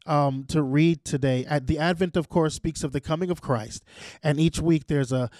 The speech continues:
a scriptural emphasis. This week is hope. Week two is peace. Week three is joy. Week four is love. That'll be on Christmas Eve. And then on Christmas Day, of course,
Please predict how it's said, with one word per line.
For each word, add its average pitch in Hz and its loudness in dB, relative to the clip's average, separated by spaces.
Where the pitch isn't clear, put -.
a 151 0
scriptural 156 0
emphasis. 147 -4
This - 0
week 156 0
is 117 -8
hope. 175 0
Week 151 2
two 175 2
is 139 0
peace. 175 -6
Week 151 0
three 165 -2
is 123 -2
joy. 180 2
Week 156 0
four 175 4
is 151 -2
love. 156 2
That'll 160 2
be 156 0
on 139 -2
Christmas 170 -4
Eve. 170 0
And 147 -2
then 156 0
on 139 -2
Christmas 156 -2
Day, 240 0
of 170 0
course, 143 0